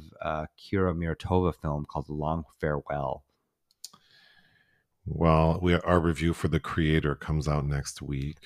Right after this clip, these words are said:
Speaker 1: Um, what is next week?
Speaker 2: Or
Speaker 1: Uh,
Speaker 2: this week. I guess Sunday's technically next week, but
Speaker 1: Oh, the, there's a new Saw movie.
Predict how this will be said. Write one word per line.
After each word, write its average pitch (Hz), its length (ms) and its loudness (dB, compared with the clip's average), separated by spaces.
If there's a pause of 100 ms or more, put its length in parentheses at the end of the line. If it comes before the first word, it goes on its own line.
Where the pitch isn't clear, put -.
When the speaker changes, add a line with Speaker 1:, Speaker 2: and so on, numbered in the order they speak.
Speaker 1:
Um, 90 340 0
what 117 140 0
is 123 100 0
next 85 260 -6
week? 76 240 -6
Speaker 2:
Or 78 140 6
Speaker 1:
Uh, - 20 0
Speaker 2:
this 85 220 4
week. 80 160 4
I 87 80 8
guess 90 240 10
Sunday's 87 340 8
technically 80 540 -2 (500)
next 80 280 -2
week, 80 180 -4 (140)
but 120 80 4
Speaker 1:
Oh, 113 260 10
the, 98 400 2
there's 95 240 -2
a 95 60 -4
new 101 100 0
Saw 101 400 4
movie. 85 600 -2